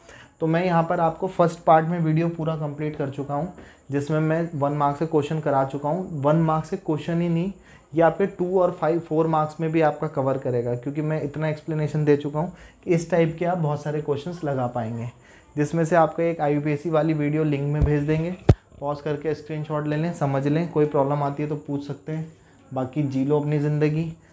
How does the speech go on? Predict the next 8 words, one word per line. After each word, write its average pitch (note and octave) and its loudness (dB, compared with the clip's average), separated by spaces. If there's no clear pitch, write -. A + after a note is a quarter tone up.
Next D3 -2
video D3 4
में D3 0
पियेंगे D3 0
आप C#3 4
लोगों C3+ -2
का C#3+ -6
खून। D3+ -4